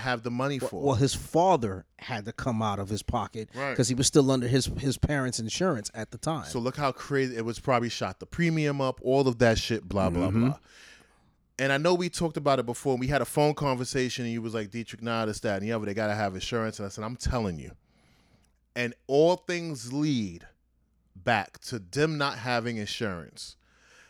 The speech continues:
Speaker 1: And it should be a, it should be mandatory. If you're going to have a wrestling show, you should have an insurance package for that event.
Speaker 2: I mean, because if you run a show here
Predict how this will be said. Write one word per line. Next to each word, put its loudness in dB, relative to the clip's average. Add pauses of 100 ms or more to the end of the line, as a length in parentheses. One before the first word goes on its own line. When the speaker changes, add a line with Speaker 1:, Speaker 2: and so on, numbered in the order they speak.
(880)
Speaker 1:
And -4
it -4
should -6
be -4
a, -4
it -4
should -8
be -4
mandatory. -2
If -10
you're -4
going 0
to -6
have 0
a 0
wrestling -2
show, -2 (420)
you -6
should -6
have 0
an -6
insurance 4
package 0
for -2
that 2
event. -2
Speaker 2:
I 2
mean, 0
because -2
if -10
you 0
run 4
a 2
show 4
here -2